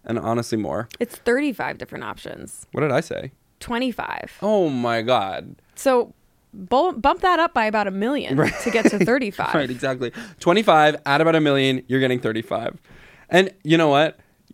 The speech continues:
Speaker 1: I'm gonna say a number you've basically never heard. There are more than sixty
Speaker 2: Right.
Speaker 1: add-ons to help you stay fueled up and feeling good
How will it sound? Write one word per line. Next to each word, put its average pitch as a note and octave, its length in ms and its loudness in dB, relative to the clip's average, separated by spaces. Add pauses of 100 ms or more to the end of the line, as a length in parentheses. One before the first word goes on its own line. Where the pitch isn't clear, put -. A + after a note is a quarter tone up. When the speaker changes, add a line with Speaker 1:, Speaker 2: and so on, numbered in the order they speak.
(140)
Speaker 1:
I'm C#3 140 2
gonna D#3 100 0
say D#3 140 0
a - 20 0
number A#2+ 180 0
you've A2+ 140 -2
basically G2+ 320 -4
never G2+ 220 -6
heard. G#2+ 280 -10 (520)
There C3 260 4
are C#3 140 2
more C3 180 2
than A#2 200 -2
sixty D#3 1000 2
Speaker 2:
Right. F#3+ 220 -6
Speaker 1:
add-ons D3 540 4
to D3 60 -6
help C3 200 2
you C3+ 80 -2
stay C3 220 0
fueled D#3 340 2
up C3 180 4
and C3 180 -2
feeling D3 240 0
good C3+ 220 2